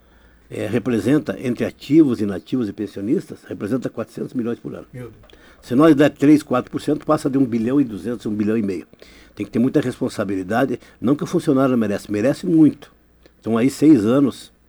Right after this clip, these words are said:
Speaker 1: levando
Speaker 2: É.
Speaker 1: com dificuldades, inflação grande, mas o problema é que a receita, você não sabe como é que vai ficar, né?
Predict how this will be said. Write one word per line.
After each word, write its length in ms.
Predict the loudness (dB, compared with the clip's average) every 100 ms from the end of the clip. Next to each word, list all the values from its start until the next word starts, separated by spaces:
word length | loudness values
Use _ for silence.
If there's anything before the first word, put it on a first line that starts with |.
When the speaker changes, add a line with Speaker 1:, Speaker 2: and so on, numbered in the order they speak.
| _ _ -14
Speaker 1:
levando 480 | -10 -4 -2 -2 -6 -10 -12 -12
Speaker 2:
É. 40 |
Speaker 1:
com 140 | -8 -8
dificuldades, 920 | -6 -10 -6 -2 0 2 0 -6 -10 -16 -8
inflação 540 | -6 -6 -8 -6 -4
grande, 480 | -4 -2 2 2 0 -10 -20 -20 -20 -16 -8
mas 180 | -4
o 40 | -4
problema 400 | -2 0 4 4
é 80 | 2
que 300 | -4 -4 -2
a 100 | 0
receita, 760 | -2 -2 2 2 2 -6 -8 -10
você 140 | -8
não 100 | -8
sabe 240 | -6 -8 -4
como 120 | -2
é 20 |
que 60 | 0
vai 100 | -2
ficar, 240 | 0 0
né? 180 | 0